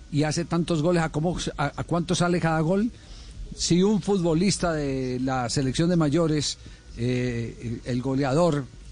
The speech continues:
sin mencionar el nombre, eh, hace tantos goles y se gana tanta plata, ¿a cómo sale cada gol marcado? Eh, sería válida. Pero queda, queda, queda expuesta una demanda, por lo menos aquí en Colombia, cuando usted pone de ejemplo,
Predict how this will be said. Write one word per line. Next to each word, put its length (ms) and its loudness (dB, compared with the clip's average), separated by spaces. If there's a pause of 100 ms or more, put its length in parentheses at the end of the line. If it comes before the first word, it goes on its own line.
(260)
sin 220 0
mencionar 420 -2
el 100 0
nombre, 360 2 (420)
eh, 320 0
hace 340 0
tantos 360 2
goles 220 4
y 40 2
se 120 0
gana 200 2
tanta 360 0
plata, 500 -2 (260)
¿a 140 -4
cómo 280 0
sale 280 0
cada 180 2
gol 220 2
marcado? 440 2 (720)
Eh, 220 -2
sería 380 2
válida. 420 0 (400)
Pero 240 4
queda, 420 0 (100)
queda, 320 2 (180)
queda 280 0
expuesta 640 0
una 220 4
demanda, 400 2
por 260 2
lo 100 2
menos 220 2
aquí 180 0
en 60 4
Colombia, 380 2
cuando 160 0
usted 180 -2
pone 300 2
de 100 2
ejemplo, 480 0